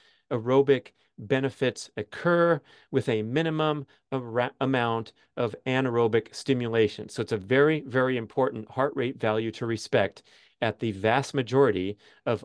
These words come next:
all your aerobic, uh, cardiovascular workouts. You wanna be at or below fat max because the metabolic effect of the workout changes dramatically when you start to drift above fat max.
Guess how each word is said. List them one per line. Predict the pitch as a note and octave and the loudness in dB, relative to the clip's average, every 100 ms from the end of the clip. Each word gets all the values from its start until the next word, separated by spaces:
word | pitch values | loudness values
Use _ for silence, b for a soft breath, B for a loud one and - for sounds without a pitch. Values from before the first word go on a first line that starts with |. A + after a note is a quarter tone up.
| - | 0
all | A#2 B2+ C3+ | 4 4 2
your | G#2+ G#2 G#2 G#2+ - | 2 4 4 2 -2
aerobic, | G#2+ G#2+ G#2+ A#2 - - | -2 2 2 2 -6 -8
uh, | G2 - | -10 -4
cardiovascular | A#2 A2 A#2+ A2 F#2 G#2+ - B2 A#2+ | 0 0 0 0 -2 -4 -4 -2 0
workouts. | G2+ D3+ - - - B2 | 2 2 2 -4 -6 -6
You | |
wanna | G2+ G#2+ A2+ | -2 -2 -2
be | A#2 - | -6 -4
at | G2+ A2+ | -2 0
or | B2 | 0
below | B2+ A2 G#2+ | 2 2 2
fat | G#2+ A2 G#2+ | 0 -6 -4
max | A2+ D#3+ - | -4 -4 -4
because | A#2 A#2+ G2+ | -6 -4 -4
the | G2 | -4
metabolic | G2+ A#2+ A2+ A2 A2+ G#2 | 0 0 2 0 0 -4
effect | - A2 G#2+ | -8 -8 -6
of | |
the | F#2+ | -4
workout | B2+ C#3+ A#2 - | -2 -2 -4 -6
changes | - C#3 E3 A#2 G2+ - b b b b | -4 -2 0 0 -2 -4 b b b b
dramatically | - A#2+ G#2 A#2 F#3 - G2 F#2+ A#2+ B B | -4 0 2 2 2 -2 -4 -4 -8 B B
when | - G#2+ | -2 -2
you | A2 | -2
start | - A2+ A2 | 0 0 2
to | A#2+ | -4
drift | G2 G2 G#2+ - - | -4 2 2 0 -4
above | C#3 A2 C#3+ G3 B2+ | -6 0 2 2 2
fat | A#2 G2 G2+ | -2 -4 -4
max. | F#2+ G2 - - | -6 -6 -12 -20